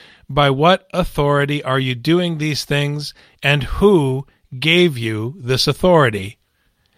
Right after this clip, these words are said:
The reason they are interested in who the authority comes from is because we project ourselves into the who. That is what idolatry is.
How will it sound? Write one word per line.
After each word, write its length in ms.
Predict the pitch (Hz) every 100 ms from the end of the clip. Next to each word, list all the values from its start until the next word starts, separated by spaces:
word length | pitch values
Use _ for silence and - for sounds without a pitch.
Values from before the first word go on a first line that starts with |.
| _ _ _ _ -
The 140 | 156
reason 520 | 160 226 247 208 220
they 180 | 170 180
are 140 | 180 180
interested 760 | 151 151 151 - 147 143 135 -
in 360 | 147 147 143 - _
who 640 | - - 214 180 117 131 - _ _
the 120 | 143
authority 480 | 147 - 139 127 117
comes 340 | - 113 104 -
from 400 | 104 98 117 127 _ _ _ _
is 200 | 175 160
because 400 | 160 160 180 156
we 160 | 147 196
project 520 | - 151 165 156 -
ourselves 880 | 143 151 147 135 - 175 160 147 139
into 320 | 151 147 - 147
the 140 | 156
who. 480 | 117 175 165 95 - _ _ _ -
That 260 | 127 165 190
is 160 | 170
what 200 | 147 175
idolatry 760 | 170 151 151 151 151 - 147 147
is. 640 | 175 110 - - - -